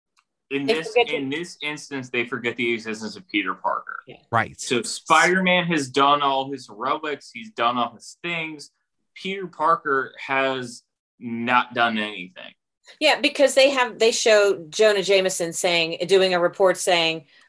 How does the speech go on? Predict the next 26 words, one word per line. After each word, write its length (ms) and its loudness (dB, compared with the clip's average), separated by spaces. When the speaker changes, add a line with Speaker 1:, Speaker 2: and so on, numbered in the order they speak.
Speaker 2:
"Oh, 300 8
Spider-Man, 840 4
and 240 0
if 360 2
he 160 4
had 160 2
any, 220 4
if 100 0
he 120 0
weren't 220 2
such 180 -2
a 40 -10
coward, 400 2
he 60 -2
would 120 -6
show 180 0
who 80 -4
he 180 -2
is." 280 -6
Speaker 3:
Right. 220 4
Speaker 2:
So 60 0
you 140 2
know 340 6
that 140 4
he's 220 -4
there, 560 4